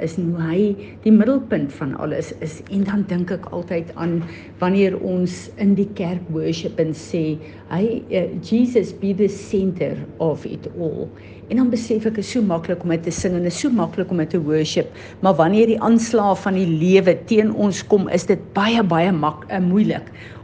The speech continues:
om dan te bly staan en te sê, "Here Jesus, dit gaan oor U en dit gaan nie oor my nie." Veral wanneer ons aangeval word, ons op moeilike plekke staan. En ek luister na Perry Stone die afgelope tyd. Hy sê,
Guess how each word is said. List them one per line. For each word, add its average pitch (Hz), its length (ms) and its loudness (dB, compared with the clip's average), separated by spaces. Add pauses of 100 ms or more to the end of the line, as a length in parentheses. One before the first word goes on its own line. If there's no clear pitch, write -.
(100)
om 214 300 6 (180)
dan 196 240 4
te 254 80 4
bly 175 240 2
staan 180 380 0
en 160 140 2
te 196 80 2
sê, 196 240 0
"Here 175 220 2
Jesus, 175 480 -2 (280)
dit 185 180 -2
gaan 220 260 2
oor 208 100 8
U 196 280 2
en 170 100 6
dit 160 160 2
gaan 180 200 0
nie 175 160 2
oor 170 160 2
my 131 220 0
nie." 143 140 0
Veral 226 440 2
wanneer 196 320 2
ons 180 240 0
aangeval 247 720 4
word, 220 280 6 (380)
ons 196 200 0
op 175 140 -2
moeilike 233 440 6
plekke 226 440 2
staan. 226 880 2 (440)
En 185 320 4
ek 175 240 0
luister 175 320 2
na 180 80 2
Perry 190 320 0
Stone 220 400 2
die - 80 0
afgelope 220 460 0
tyd. 202 180 2
Hy 175 160 2
sê, 202 400 0